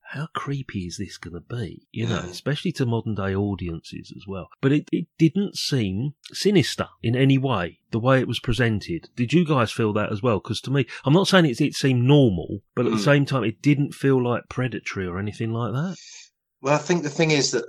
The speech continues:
Speaker 2: I mean, I, I don't know what age the two girls were, but obviously this is quite normal, isn't it? The actresses were a little bit older.
Speaker 1: Yeah.
Speaker 2: I mean, they didn't really look sixteen.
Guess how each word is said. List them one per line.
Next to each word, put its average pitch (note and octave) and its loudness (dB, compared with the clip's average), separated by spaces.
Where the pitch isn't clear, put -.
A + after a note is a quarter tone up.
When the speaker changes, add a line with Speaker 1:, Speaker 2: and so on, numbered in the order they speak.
Speaker 2:
I A#2+ -6
mean, B2+ 0
I, A#2+ 0
I - -2
don't D3+ 2
know C#3+ 0
what A2+ 0
age A2+ -2
the G2+ -12
two G#2+ -4
girls G#2 -4
were, F#2+ -4
but F2 -6
obviously G#2+ -2
this G#2 -6
is - -8
quite G2 -6
normal, F#2+ -4
isn't F#2 -10
it? F2+ -12
The G2 -6
actresses G2 -6
were F#2 -8
a F2+ -10
little F#2+ -6
bit E2+ -4
older. F#2 -4
Speaker 1:
Yeah. D#2+ -6
Speaker 2:
I - -16
mean, F#2 -8
they - -4
didn't F#2+ -2
really F#2 -6
look F2+ -8
sixteen. F#2+ -4